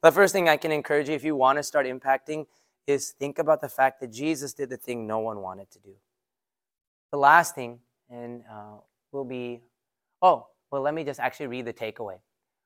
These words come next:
Are you willing to do difficult things for the sake of others? Uncomfortable things, dirty things,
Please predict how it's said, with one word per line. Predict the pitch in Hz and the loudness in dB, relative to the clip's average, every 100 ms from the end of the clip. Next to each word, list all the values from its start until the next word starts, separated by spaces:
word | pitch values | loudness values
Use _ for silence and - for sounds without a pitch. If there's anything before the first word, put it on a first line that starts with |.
| _ | _
Are | 139 151 | 6 6
you | 190 | 4
willing | 165 170 196 | 2 2 0
to | - | -2
do | 165 | -4
difficult | 151 143 165 175 185 | 0 -2 -2 -6 -6
things | 160 135 123 - | -6 -6 -8 -14
for | - | -10
the | 127 | -8
sake | 117 127 117 | -6 -6 -6
of | 110 | -6
others? | 101 - _ _ _ _ _ - | -6 -8 _ _ _ _ _ -2
Uncomfortable | 156 170 - 160 156 - 170 185 | 0 0 0 -2 -2 -4 0 0
things, | 180 170 170 165 - _ - | 0 -2 -4 -8 -14 _ -10
dirty | 123 143 139 123 | 2 4 4 2
things, | - 104 90 90 | -4 -14 -16 -20